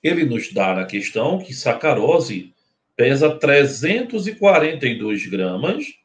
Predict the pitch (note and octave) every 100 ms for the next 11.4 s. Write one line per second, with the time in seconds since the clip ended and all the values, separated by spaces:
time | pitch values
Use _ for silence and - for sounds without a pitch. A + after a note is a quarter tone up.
0 | _ - _ _ _ - F#3+ D3 C3 B2
1 | F#3+ F#3 B2+ C3+ D#3 - A2+ A#2 D3+ F3
2 | A#3 - _ _ _ _ _ - F3+ D#3
3 | G2+ G#2+ E3+ F#3 - G#2 F2+ G2 G2 A2
4 | - C#3+ C3+ - G#2 A2+ D#3+ A#3 - _
5 | _ _ _ _ _ C#3 D#3 D#3+ D3+ C3+
6 | B2+ B2+ G2+ G2+ C3 F#3+ - - C3+ D3+
7 | C3+ - - E2+ G2+ E3 B3 - - -
8 | - _ _ D#3+ F3 C3+ D3+ A#3 G#3+ C#3
9 | C3+ E3 G#3 C#3+ A2+ D3 G#3+ D#4 - _
10 | _ _ _ F3+ E3 D3 F#3 F3 F#3 B3+
11 | - D3 A2 F2+